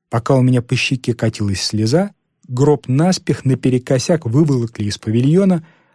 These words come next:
маменька, Ольга, Митенька и все массовщики высыпались наружу, дом опустел. Когда всё стихло, мы с Дуняшей отправились в кабинет старого графа.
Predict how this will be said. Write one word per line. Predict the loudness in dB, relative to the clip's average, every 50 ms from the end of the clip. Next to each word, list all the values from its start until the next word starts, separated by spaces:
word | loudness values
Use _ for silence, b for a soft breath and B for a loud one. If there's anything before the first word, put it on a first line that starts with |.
| b b b _
маменька, | 2 2 4 4 4 4 2 0 0 -2 -4 -4 _
Ольга, | 0 2 2 2 2 2 2
Митенька | 2 2 0 0 -2 -4 -4 -2 0 -2
и | -2
все | -2 -2 -2
массовщики | -2 0 0 -2 -2 0 -2 -2 0 -2 -6 -4 -4 -2
высыпались | -2 0 -2 -2 -4 -6 -4 -4 -4 -4 -4
наружу, | -4 -2 0 2 2 2 2 0 -2 -4 _ _ _ _ _ _ _ -8
дом | 0 2 2 2 2
опустел. | 0 -2 -4 -4 -4 -4 _ -14 -14 -14 -16 -16 _ _ _ _ _ _ _ _ _ _ _ _ _ _ _ _ _ _ _ _ _ _ _ _ _ _ _ _ _ _ _
Когда | _ -2 -2 0 0 0
всё | -2 -2 -2 -2 -2
стихло, | -2 -4 -4 -2 -2 -2 0 -2 -4 -4 -4 _ _ _ _ _ _ _ _ _ _ _
мы | 0 2 2 2
с | 2
Дуняшей | 2 2 2 4 2 2 0 -2 -4 -6 -4
отправились | -6 -8 -6 _ 0 0 2 2 2 0 -2
в | -4 -6
кабинет | -4 0 0 2 2 2 0 -2
старого | -4 -6 -4 -2 0 0 0 -2
графа. | -2 -4 -4 -4 -6 -8 -10 -18 _ _